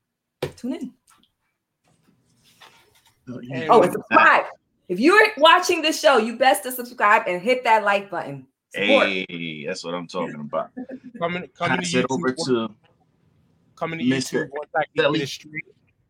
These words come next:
Speaker 3: You know, Nick closes out the show. And as always,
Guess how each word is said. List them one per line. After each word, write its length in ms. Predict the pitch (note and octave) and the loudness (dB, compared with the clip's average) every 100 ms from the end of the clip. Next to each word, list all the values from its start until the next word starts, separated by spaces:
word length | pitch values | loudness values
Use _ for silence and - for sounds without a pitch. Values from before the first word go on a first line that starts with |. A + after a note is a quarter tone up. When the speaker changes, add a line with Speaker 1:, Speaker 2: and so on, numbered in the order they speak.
| _ _ _ | _ _ _
Speaker 3:
You 120 | C#3+ | -10
know, 140 | D#3 D3+ | -6 -6
Nick 260 | C#3+ D3 | -6 -8
closes 400 | - D3 C3+ B2+ | -8 -6 -6 -6
out 200 | D3 C3+ | -6 -6
the 60 | - | -12
show. 400 | - D#3+ D#3 D#3+ _ _ _ - | -10 -6 -6 -8 _ _ _ -14
And 280 | E3+ D#3 D3+ | -10 -8 -6
as 200 | D3 C#3 | -6 -4
always, 640 | D3+ D3 D3 C#3+ - - | -6 -4 -6 -8 -12 -18